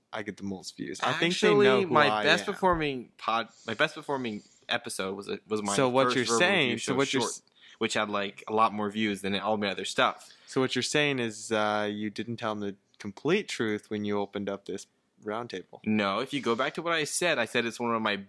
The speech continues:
Speaker 2: my two episodes with him involved are my better performing. Not my best performing, better performing. The first one had a, a, a pretty good amount, a, a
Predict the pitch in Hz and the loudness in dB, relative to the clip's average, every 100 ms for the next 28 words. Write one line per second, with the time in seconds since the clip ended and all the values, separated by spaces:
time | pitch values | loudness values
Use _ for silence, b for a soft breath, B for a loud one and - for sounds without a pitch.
0 | _ _ 110 107 - 175 170 - 143 - | _ _ -2 -2 -2 0 0 0 -2 0
1 | 135 120 127 127 113 127 117 101 101 104 | -2 -2 -4 -4 0 2 2 0 0 0
2 | 95 92 _ 123 135 143 - 120 - 139 | 0 -4 _ 0 0 -2 -4 -8 -2 -2
3 | 98 78 _ 110 101 156 131 _ - 170 | -2 -8 _ -6 -2 -2 -4 _ -4 -2
4 | 185 - - - 104 98 95 98 b b | -4 -8 -12 -6 -2 -2 -2 -6 b b
5 | b b - 131 123 98 - 92 78 95 | b b -2 0 0 -4 -8 -8 -6 -8
6 | - 147 - 147 123 110 110 - b b | -2 0 0 -2 0 -2 -2 -10 b b
7 | b b b - 110 - 101 - - - | b b b -10 -10 -6 -8 -6 -8 -2
8 | 156 120 120 113 110 113 - - 101 104 | -2 0 0 0 2 0 -2 -8 -6 -6
9 | _ 107 107 | _ -2 0